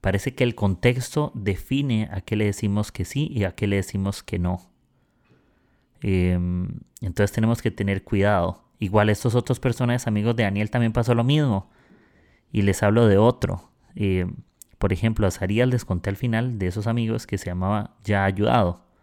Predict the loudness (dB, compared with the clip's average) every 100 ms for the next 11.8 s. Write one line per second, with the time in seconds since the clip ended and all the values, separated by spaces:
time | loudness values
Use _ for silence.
0 | _ -2 0 0 -2 0 0 0 -2 -6
1 | _ _ _ _ _ _ _ _ _ _
2 | _ -6 -2 0 0 0 0 0 2 0
3 | -2 -2 2 4 4 2 2 -2 -4 _
4 | _ _ _ _ _ _ -8 -2 0 0
5 | 0 0 2 4 6 4 2 0 -4 _
6 | _ _ _ _ _ _ _ _ _ _
7 | _ _ -6 -2 0 -2 0 0 0 -2
8 | 2 4 4 4 6 4 4 0 -6 _
9 | _ _ _ _ -20 _ _ _ _ _
10 | _ -2 0 4 2 2 0 2 2 2
11 | 2 2 -2 -4 -2 -2 -2